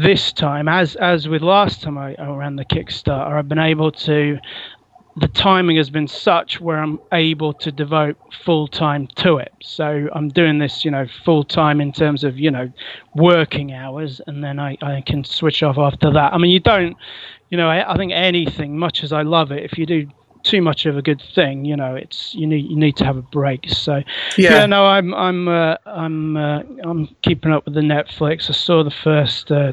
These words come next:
Speaker 1: Disenchantment, so yeah, I'm down with the kids.
Speaker 2: Okay, yeah, I've, I've started Disenchantment. I'm, uh, I think I'm about halfway through it. I really liked that. It was good.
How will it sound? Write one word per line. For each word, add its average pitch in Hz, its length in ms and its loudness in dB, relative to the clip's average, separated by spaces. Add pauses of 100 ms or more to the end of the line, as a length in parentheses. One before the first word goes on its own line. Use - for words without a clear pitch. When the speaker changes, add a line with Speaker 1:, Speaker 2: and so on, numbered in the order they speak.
Speaker 1:
Disenchantment, 139 1080 2
so 147 240 -2
yeah, 139 180 0
I'm 139 140 0
down 156 260 2
with 139 120 2
the - 60 0
kids. - 720 -2 (920)
Speaker 2:
Okay, 170 460 2
yeah, 220 220 4
I've, 214 180 -2
I've 220 220 -6
started 220 480 -6
Disenchantment. 151 800 -14
I'm, 170 180 -12
uh, 160 300 -8 (800)
I 170 80 -6
think 208 160 -2
I'm 190 80 -4
about 175 240 -2
halfway 170 360 -4
through 160 300 -10
it. 143 140 -8
I 160 80 -10
really 185 260 -2
liked 185 300 -4
that. 135 180 -8
It 151 80 -10
was 160 140 -12
good. 165 240 -6